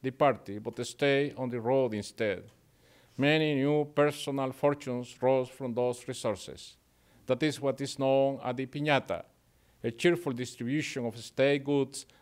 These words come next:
among a number of high-rank members of the Sandinist Front. None of those people were expelled from the party, nor were they sent to trial. Not even were they subject to any disciplinary measure for their ethical violations,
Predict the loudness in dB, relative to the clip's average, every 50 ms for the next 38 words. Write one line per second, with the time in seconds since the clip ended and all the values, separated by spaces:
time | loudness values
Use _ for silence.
0 | _ -4 -2 0 0 2 2 4 4 4 4 4 2 2 0 0 -4 -2 0 2
1 | 4 4 4 4 2 2 0 0 0 -2 -2 -2 -2 -2 -2 -2 -4 -6 -6 -14
2 | -20 _ _ _ _ -12 -10 -8 -8 -8 -6 -6 -4 -4 -4 -4 -6 -8 -10 -10
3 | -8 -6 -4 -4 -4 -6 -10 -16 -20 -20 _ _ _ _ _ _ _ _ _ _
4 | _ _ _ _ _ _ _ _ _ _ -2 4 4 6 6 4 2 -2 -6 -8
5 | -8 -6 -2 2 4 4 4 2 0 -4 -4 -4 -4 -2 -2 -4 -2 -2 0 0
6 | 0 0 0 -2 -6 -4 -2 0 0 0 -2 -4 -8 -8 -8 -8 -6 0 4 4
7 | 4 4 2 -4 -16 -18 -18 _ _ _ _ _ _ _ _ _ _ _ _ _
8 | _ _ 0 2 4 4 4 4 4 4 4 4 4 2 0 0 0 0 -2 -4
9 | -6 -6 -6 -6 -10 -10 -2 2 4 4 6 4 4 0 -4 -12 _ _ _ _
10 | _ _ _ _ _ -4 -4 -4 -2 -2 -2 0 0 2 2 2 0 0 -2 0
11 | 2 2 2 2 2 2 0 0 0 -2 -4 -4 -4 -4 -6 -8 -8 -8 -6 -4
12 | -2 0 0 0 0 -2 -2 -4 -4 -4 -4 -6 -6 -6 -6 -4 -2 -2 0 0
13 | 0 0 0 0 -2 -4 -10 -12 -14 -12 -8 -8 -6 -2 -2 -2 -2 -2 -2 -2
14 | -2 -2 -2 -4 -10 -8 -8 -8 -6 -4 -2 0 2 2 2 2 0 0 -2 -4
15 | -8 -10 -12 -12 -16 -18 -20 -20